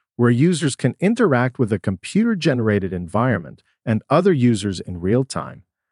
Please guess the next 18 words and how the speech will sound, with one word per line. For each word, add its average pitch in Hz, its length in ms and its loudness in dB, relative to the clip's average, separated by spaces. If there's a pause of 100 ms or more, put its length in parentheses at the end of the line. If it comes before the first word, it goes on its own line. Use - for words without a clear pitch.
(160)
It's 127 160 0
like 120 180 2
stepping 196 460 2
into 117 240 4
a 90 40 -2
parallel 131 580 0
digital 110 460 0
universe 90 600 -2
that 80 240 -4
blurs 139 420 2
the 151 100 0
line 123 420 0
between 113 360 -2
the 92 80 -6
physical 180 580 -2
and 135 160 -2
virtual 98 540 -2
worlds. 104 480 -4